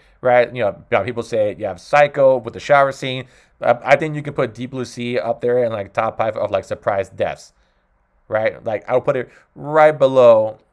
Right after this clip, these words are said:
the, the surprise death and the, the Departed, which I'm not gonna mention either,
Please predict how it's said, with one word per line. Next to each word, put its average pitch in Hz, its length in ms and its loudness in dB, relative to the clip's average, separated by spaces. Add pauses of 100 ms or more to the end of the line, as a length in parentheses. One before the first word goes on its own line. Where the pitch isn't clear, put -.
(260)
the, 110 220 -2
the 113 100 -10
surprise 110 400 -2
death 107 340 -2
and 107 120 -16
the, 98 160 -18
the 117 80 0
Departed, 95 520 0
which 101 140 -8
I'm 113 100 -6
not 117 120 -2
gonna 123 140 -2
mention 123 340 -8
either, 135 360 -4